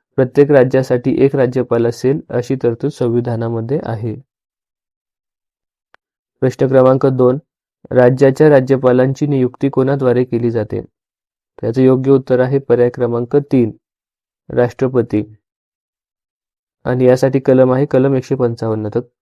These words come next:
कलम एकशे पंचावन्न नुसार राष्ट्रपती राज्याच्या राज्यपालांची नियुक्ती करतात. प्रश्न क्रमांक तीन,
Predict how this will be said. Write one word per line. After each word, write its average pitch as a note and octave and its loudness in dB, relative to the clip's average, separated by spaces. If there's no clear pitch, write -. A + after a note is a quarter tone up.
कलम C3+ 2
एकशे C3 -2
पंचावन्न C3+ 0
नुसार B2+ -2
राष्ट्रपती B2 -4
राज्याच्या A#2+ -4
राज्यपालांची A#2 -4
नियुक्ती B2 -6
करतात. A2 -6
प्रश्न B2+ -4
क्रमांक C3 2
तीन, C3 0